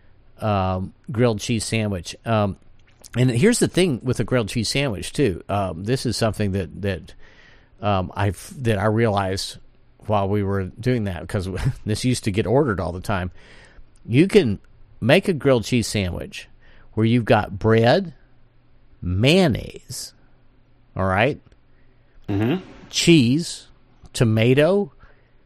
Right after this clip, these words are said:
Speaker 1: bacon, lettuce,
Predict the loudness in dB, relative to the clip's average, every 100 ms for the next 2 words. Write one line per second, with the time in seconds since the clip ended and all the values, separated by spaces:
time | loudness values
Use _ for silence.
0 | _ _ _ _ _ -20 -20 2 6 6
1 | 2 0 0 -6 _ -20 _ _ _ -10
2 | 0 4 4 4 0 -4 -10